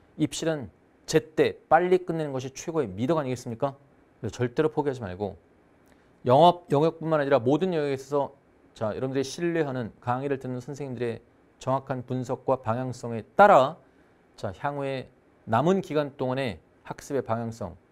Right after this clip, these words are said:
그리고 수능까지의 긴 기간이기도 하지만 지금부터 구월까지의 이런 어떤 보완 대책, 이거를 제대로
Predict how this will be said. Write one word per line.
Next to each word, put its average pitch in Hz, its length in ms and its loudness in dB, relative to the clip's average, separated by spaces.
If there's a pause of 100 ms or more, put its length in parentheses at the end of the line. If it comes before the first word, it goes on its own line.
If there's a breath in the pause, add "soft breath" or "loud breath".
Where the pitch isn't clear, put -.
(420)
그리고 127 380 -4
수능까지의 185 800 2
긴 156 260 -2
기간이기도 135 460 -4
하지만 127 380 -8 (420)
지금부터 139 320 -4
구월까지의 135 1200 0 (440)
이런 117 200 -4
어떤 110 340 -6 (140)
보완 143 340 0
대책, 135 560 2 (380)
이거를 120 240 -4
제대로 120 440 -4